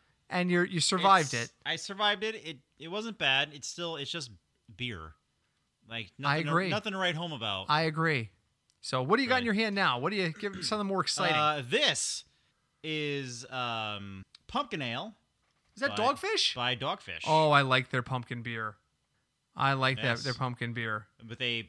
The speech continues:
Speaker 2: pumpkin band on the label.
Speaker 1: Yep. Yep. There is a bottle opener on the strap there if you need it.
Speaker 2: I do.
Speaker 1: That's
Speaker 2: Thank
Speaker 1: a,
Speaker 2: you.
Speaker 1: that was a gift from, uh, from Sean for being at his wedding. It's just the most fantastic cooler of all time. I do love it.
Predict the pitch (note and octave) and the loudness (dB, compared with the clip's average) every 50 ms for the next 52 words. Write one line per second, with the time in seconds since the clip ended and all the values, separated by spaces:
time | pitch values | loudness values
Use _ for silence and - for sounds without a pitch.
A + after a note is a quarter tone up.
0 | - - - D#3 D3+ C#3 - D#3 C#3+ C#3 A#2 G#2 F#2 C#3 C#3+ C#3+ C#3 B2+ A#2 G#2+ | -12 -12 -8 -8 -8 -8 -8 -8 -8 -8 -8 -4 -2 -2 0 0 0 -2 -4 -6
1 | G#2+ G#2+ G#2 G2+ G2 F#2 F#2 A2 A#2+ G#2+ F2 F2+ F2 - _ - C#3 D3 F#3 - | -8 -8 -10 -10 -12 -12 -10 -10 -10 -10 -10 -14 -18 -16 _ 0 2 2 2 0
2 | _ _ _ _ _ _ _ _ _ - C#3+ C3 - - - E3 F#3 G#3 G3 E3+ | _ _ _ _ _ _ _ _ _ -2 -2 -2 -2 -4 -4 -2 0 0 0 0
3 | E3 D3 C#3 C#3+ C#3+ D3+ C#3+ C#3 C3 - C3 B2+ B2+ B2+ B2 B2 A#2 - - - | -2 -2 2 2 2 2 2 0 -4 -2 -4 -4 -2 -2 -2 -2 -4 -4 -2 0
4 | C3 B2 A#2+ A#2+ - B2 A#2 A2 A2 G#2+ - A#2 A#2 A2+ A#2 A2+ A2 A2+ G#2+ - | 2 2 2 0 -2 -4 -4 -4 -6 -6 -8 -10 -10 -8 -8 -8 -8 -8 -10 -12
5 | _ _ _ _ _ _ A2+ A2+ D3 D3+ A2+ F2+ E2 E2 - - B2 B2 B2 A#2+ | _ _ _ _ _ _ -20 -20 -16 -14 -14 -14 -16 -14 -4 -2 0 0 0 -2
6 | C3+ G2+ E2+ A2+ D3 F#3 F#3 D3 D3 C#3+ C3+ - D3 C#3 - - - - C3+ B2 | -4 -4 -2 0 0 2 2 0 -2 -2 -2 -2 -2 -2 -2 -4 -4 -4 -2 -2
7 | B2 A#2+ A#2+ A#2 A2+ A2 A2+ A2+ - B2 B2 A2+ - - B2+ B2 A#2+ A#2+ A#2 A2 | -2 -2 -4 -4 -4 -4 -6 -8 -10 -10 -8 -8 -6 -6 -4 -4 -4 -4 -6 -8
8 | - _ - A#2+ A#2+ A#2+ A#2+ A#2+ A#2 A2+ A2+ A2+ A#2+ A#2+ A#2+ A2+ A2+ A2 G#2+ A2 | -12 _ -10 -10 -8 -8 -8 -8 -8 -8 -10 -8 -4 -2 -2 -2 -2 -4 -8 -8
9 | G#2+ - - - B2 A#2+ - - A#2 A#2 A#2 - - - A2+ A2+ - - A2+ A2+ | -10 -10 -8 -8 -8 -8 -8 -10 -10 -10 -10 -10 -10 -10 -10 -8 -6 -6 -6 -6
10 | - - G#2+ - - A#2 G#2+ A2 A2+ A2+ A#2 A2 A2+ - - A#2 A2 G#2+ G#2 G2 | -6 -10 -14 -14 -12 -12 -10 -8 -8 -8 -8 -10 -10 -8 -6 -6 -6 -6 -6 -8
11 | A2+ A2+ G2 G#2+ G2+ A2+ G#2+ A2 A2 G#2 A2 G#2+ | -10 -10 -10 -12 -14 -12 -12 -12 -10 -8 -10 -12